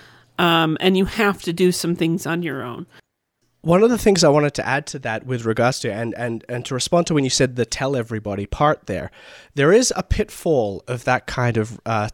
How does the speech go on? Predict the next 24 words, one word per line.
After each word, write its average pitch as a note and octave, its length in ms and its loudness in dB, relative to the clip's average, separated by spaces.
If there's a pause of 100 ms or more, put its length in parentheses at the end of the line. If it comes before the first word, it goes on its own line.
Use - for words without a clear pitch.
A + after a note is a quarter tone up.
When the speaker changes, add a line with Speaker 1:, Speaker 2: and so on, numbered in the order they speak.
Speaker 2:
type A#2+ 260 0
of A2 100 -2
accountability, A2+ 720 -8
and G#2+ 120 -10
that A#2+ 140 -6
is A#2 100 -8
a A#2 60 -6
sense A#2 340 -4
is A2 180 -6 (380)
it's - 160 -6
very E3 240 2
positive F3 600 2
to, C3 240 -2
to - 220 -4
tell C#3+ 280 2
your C3+ 120 2
friends B2+ 360 0
about A2+ 260 0
something A#2 380 -4
and A2+ 400 -8
to B2 80 -8
get A#2+ 200 -8
their G#2+ 140 -6
support, - 580 -4